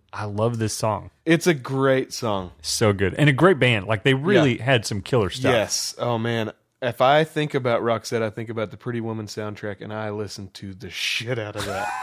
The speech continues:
Speaker 1: <laughs>
Speaker 2: Listened to the shit out of that? That's not right.
Speaker 1: Okay. Okay, so let's go in. Bad
Speaker 2: Anyway,
Speaker 1: words.
Speaker 2: The Look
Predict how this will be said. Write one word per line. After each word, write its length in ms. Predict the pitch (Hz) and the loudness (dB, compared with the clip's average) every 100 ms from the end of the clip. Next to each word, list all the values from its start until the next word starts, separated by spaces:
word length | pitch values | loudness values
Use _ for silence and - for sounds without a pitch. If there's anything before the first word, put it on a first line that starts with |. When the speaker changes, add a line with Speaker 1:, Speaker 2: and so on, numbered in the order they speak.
| - | -10
Speaker 1:
<laughs> 160 | - | -8
Speaker 2:
Listened 520 | 135 147 - 170 160 - | -2 -2 -2 -4 -6 -10
to 280 | - 143 127 | -6 -6 -6
the 140 | 123 | -10
shit 320 | 110 - 151 170 | -10 -8 -4 -2
out 160 | 175 | 0
of 80 | 175 | 0
that? 320 | 180 - - _ _ 139 - - - _ - | -2 -4 -10 _ _ -14 -12 -16 -16 _ -12
That's 200 | 120 - | -12 -10
not 160 | 95 85 | -12 -12
right. 180 | 95 92 - - | -12 -14 -14 -4
Speaker 1:
Okay. 420 | 127 120 - - - - - 156 | -2 -2 -8 -14 -14 -16 -12 -2
Okay, 240 | 139 123 110 | 0 4 4
so 160 | - | 6
let's 220 | 127 139 - | 6 6 6
go 160 | 127 | 6
in. 120 | 101 98 | 6 6
Bad 160 | 127 | 4
Speaker 2:
Anyway, 100 | 131 113 | 6 6
Speaker 1:
words. 420 | 98 92 - - | 4 2 -6 -12
Speaker 2:
The 240 | 120 156 | 0 4
Look 420 | 156 156 135 - | 6 4 2 -2